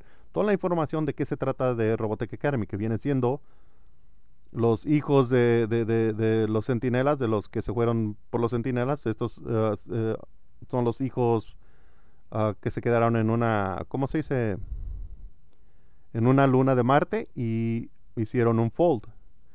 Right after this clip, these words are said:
estilo Macross. Y ahí están esos chicos corriendo por, por, por el universo. Y necesitan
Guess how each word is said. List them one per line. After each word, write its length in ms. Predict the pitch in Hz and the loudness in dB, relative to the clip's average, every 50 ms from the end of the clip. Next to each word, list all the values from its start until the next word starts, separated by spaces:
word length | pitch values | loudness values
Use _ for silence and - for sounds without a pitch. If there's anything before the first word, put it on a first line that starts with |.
| - - - - - - - - | -16 -16 -16 -16 -16 -14 -8 -8
estilo 340 | 110 - - 117 113 117 113 | -8 -4 0 2 4 4 4
Macross. 560 | 117 143 165 - - - - - - - - - | 6 4 2 2 0 -6 -6 -8 -12 -14 -10 -8
Y 480 | - 107 101 101 101 101 101 101 101 107 | -6 -4 -2 -2 -2 -2 -2 -2 0 0
ahí 160 | 107 107 104 | 0 0 0
están 240 | - - 117 110 110 | 0 0 0 0 0
esos 220 | 107 - 117 - | 0 -2 -4 -4
chicos 440 | - 117 - - 107 - - - - - | -4 -6 -2 -2 -4 -4 -4 -12 -16 -12
corriendo 520 | - - 131 123 123 139 147 143 117 113 - - - 120 - - - - - - - - - - | -4 -2 0 2 4 4 4 4 4 2 -2 -4 -10 -10 -10 -12 -18 -18 -18 -18 -18 -16 -10 -2
por, 280 | - 120 113 117 117 101 | 0 2 4 4 2 2
por, 300 | - 113 113 107 110 101 | 2 0 2 2 0 -2
por 220 | - 110 107 107 | -2 -2 -2 0
el 80 | 104 101 101 104 104 107 107 110 | 0 -2 -2 -2 -2 0 2 2
universo. 500 | 110 113 120 123 143 143 - - - - - - - - - - 143 165 175 - - - - - - - - - - - - - - - - - - - - - - - | 4 4 4 4 4 2 0 -2 -12 -12 -12 -16 -16 -16 -16 -16 -16 -16 -16 -16 -16 -16 -16 -16 -16 -16 -16 -16 -16 -16 -16 -16 -16 -16 -16 -16 -16 -16 -16 -16 -12 -4
Y 140 | - 117 113 | 0 2 2
necesitan 880 | 117 123 123 113 - 135 - - 156 151 - 160 156 151 147 139 123 | 4 4 2 2 0 -2 -2 -2 -4 -2 0 2 2 2 2 0 -2